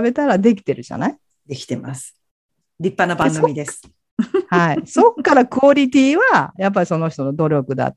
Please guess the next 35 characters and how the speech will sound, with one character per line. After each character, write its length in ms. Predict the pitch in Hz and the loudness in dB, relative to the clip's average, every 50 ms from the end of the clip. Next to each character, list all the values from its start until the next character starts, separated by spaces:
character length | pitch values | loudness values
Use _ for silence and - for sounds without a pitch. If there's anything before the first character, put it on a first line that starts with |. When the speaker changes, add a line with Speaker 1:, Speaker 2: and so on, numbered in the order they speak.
| _ | _
Speaker 1:
た 120 | - 180 220 | 0 0 4
り、 400 | 285 415 359 220 - - - _ | 6 6 6 6 4 2 -2 _
Speaker 2:
う 80 | - 143 | -8 -6
ん。 160 | 135 127 120 - _ _ _ _ _ _ _ _ _ _ _ _ _ _ _ _ | -6 -6 -8 -10 _ _ _ _ _ _ _ _ _ _ _ _ _ _ _ _
Speaker 1:
う 60 | 208 170 | -4 -2
ん、 260 | 156 147 131 - 180 | 0 -2 -2 -4 -8
じ 120 | 170 - 165 | -4 0 0
ゃ 80 | 156 | 2
な 120 | 160 151 147 | 2 2 0
い 80 | 135 | 0
か 140 | 135 - 139 | -2 -4 -4
な 240 | 151 156 156 151 147 | -2 -2 -2 -2 -4
と 100 | - - | -6 -8
思 140 | - 131 127 | -8 -6 -4
っ 20 | |
て、 60 | 151 180 | -2 -2
Speaker 2:
う 140 | 170 151 143 | -2 0 0
ん、 40 | 180 | -2
う 40 | |
ん、 40 | 185 | -2
Speaker 1:
最 280 | - - 226 226 247 151 | 2 2 4 4 4 4
初 240 | 127 160 143 139 151 | 2 2 0 2 2
の 420 | 330 370 415 349 208 135 160 - _ _ _ | 2 2 4 4 4 2 0 -6 _ _ _
Speaker 2:
う 40 | 156 | -8
ん、 40 | |
う 20 | 143 | -8
ん。 60 | 127 123 - _ _ _ _ _ _ _ _ _ _ _ _ _ _ _ _ _ - | -8 -8 -12 _ _ _ _ _ _ _ _ _ _ _ _ _ _ _ _ _ -4
Speaker 1:
や 160 | 156 143 147 | -2 -2 0
る 140 | 160 208 254 | 0 0 -2
っ 40 | 247 - _ _ _ _ _ _ _ _ _ _ _ _ _ _ _ _ _ | -2 -6 _ _ _ _ _ _ _ _ _ _ _ _ _ _ _ _ _
て 120 | - 147 147 | -4 -2 -2
い 60 | 147 | -2
う 60 | 151 | -4
の 180 | 160 175 214 339 | -4 -6 -6 -2
は 280 | 415 381 165 123 - | 0 0 0 0 -4